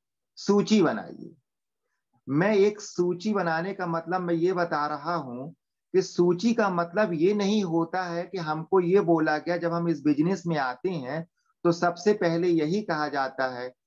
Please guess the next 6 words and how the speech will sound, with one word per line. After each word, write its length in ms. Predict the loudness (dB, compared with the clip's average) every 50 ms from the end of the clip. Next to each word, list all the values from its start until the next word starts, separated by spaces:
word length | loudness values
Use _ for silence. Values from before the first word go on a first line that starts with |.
| _ _ _ _
कि 100 | 2 2 2 2 0
आप 340 | 2 2 2 2 0 0 2 4
एक 260 | 4 4 2 0 _ 0
pen 340 | 2 2 2 2 0 0
diary 440 | 0 0 0 0 -2 -6 -6 -8 -8
में 280 | -6 -6 -6 -6 -8